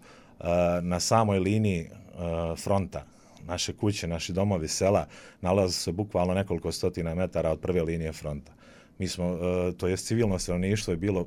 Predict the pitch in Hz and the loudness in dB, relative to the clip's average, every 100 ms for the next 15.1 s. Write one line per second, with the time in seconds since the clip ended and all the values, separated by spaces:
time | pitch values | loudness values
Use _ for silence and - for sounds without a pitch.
0 | - 87 82 - 110 95 87 87 87 - | -4 -6 -2 2 2 2 0 0 -2 -2
1 | 90 98 82 76 - 104 104 90 85 85 | 0 0 0 -4 -4 -2 0 0 0 2
2 | 90 95 80 73 78 80 85 87 92 98 | 2 2 -4 -8 -8 -4 -2 -2 0 -2
3 | - 87 73 - - - - 92 85 104 | -2 -6 -8 -12 -18 -20 -10 -6 -4 4
4 | 98 107 104 80 78 78 - 78 98 104 | 6 6 4 -4 -10 -14 -14 -4 0 0
5 | - 90 95 95 92 95 92 107 104 101 | 0 -4 -2 0 -2 -2 0 0 0 -2
6 | 104 98 - 95 - 92 92 - 87 - | -2 -2 0 -2 0 0 0 -2 -4 -2
7 | 98 87 90 85 87 87 - - 98 92 | -2 0 -2 -2 -2 -2 -4 -2 -2 -2
8 | 87 90 85 87 92 87 80 78 90 78 | -2 -2 -2 -2 0 0 -2 -2 -2 -4
9 | - - - - 90 90 87 92 92 87 | -10 -18 -16 -4 0 0 0 0 0 0
10 | - 95 85 80 78 95 87 - 78 78 | 2 4 4 0 0 0 0 -4 -6 -4
11 | 80 80 80 80 80 82 - - - - | -4 -2 -2 -2 -4 -4 -8 -10 -10 -4
12 | 90 92 - 98 95 90 85 - 104 - | -2 0 2 2 2 0 -2 -6 -6 -2
13 | 107 101 98 87 - - 104 92 90 90 | 2 4 2 -2 -6 4 4 6 4 4
14 | 92 - 98 87 87 90 - 80 78 67 | 4 4 4 6 4 0 0 -4 -4 -6